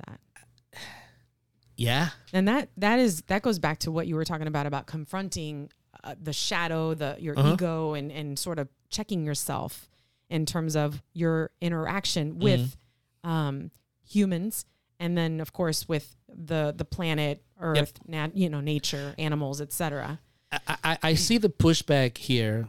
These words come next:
Speaker 2: with some Darwinian smartass
Speaker 1: Mm-hmm.
Speaker 2: saying, "Well, that's not so viable of the fittest if we care about that stuff." And this is not what the, I mean, you have to understand Darwin, and that's not really what, what he said. Uh, nature works. There's a lot of, there's a, there, there's a lot of cooperation in nature that we fail to see.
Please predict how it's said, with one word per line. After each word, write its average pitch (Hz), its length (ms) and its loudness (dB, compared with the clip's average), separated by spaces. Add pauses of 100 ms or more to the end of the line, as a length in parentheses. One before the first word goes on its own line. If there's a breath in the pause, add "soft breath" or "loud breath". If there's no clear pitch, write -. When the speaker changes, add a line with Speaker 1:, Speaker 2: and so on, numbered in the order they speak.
Speaker 2:
with 120 220 2
some 135 260 4
Darwinian 135 580 6
smartass 113 720 0 (360)
Speaker 1:
Mm-hmm. 170 100 -8
Speaker 2:
saying, 139 380 4
"Well, 120 80 4
that's 135 260 0
not 127 140 2
so 117 100 -2
viable 110 380 2
of 107 60 -4
the - 80 -10
fittest 113 300 0
if 110 80 -10
we 113 60 -8
care 117 220 0
about 107 220 -4
that 107 120 -4
stuff." 127 220 -2
And 147 80 -2
this 175 160 0
is 170 120 -2
not 170 380 4
what 135 220 2
the, 131 100 2
I 143 60 0
mean, 156 180 2
you 202 120 8
have 180 200 6
to 139 220 4
understand 139 460 2
Darwin, 139 260 4
and 165 100 -2
that's 196 240 0
not 160 140 2
really 139 260 4
what, 120 320 2 (600 loud breath)
what 127 140 2
he 123 40 -2
said. 113 300 2 (320 loud breath)
Uh, 123 80 0 (100)
nature 170 560 6
works. 147 440 6
There's 151 200 2
a 151 60 0
lot 165 240 4
of, 147 260 0
there's 143 220 0
a, 139 260 2
there, 139 220 0
there's 139 180 4
a 160 60 2
lot 185 160 6
of 170 80 2
cooperation 135 960 4
in 123 180 -2
nature 113 520 -2
that 117 120 2
we 117 140 2
fail 120 220 0
to 117 120 -2
see. 113 300 0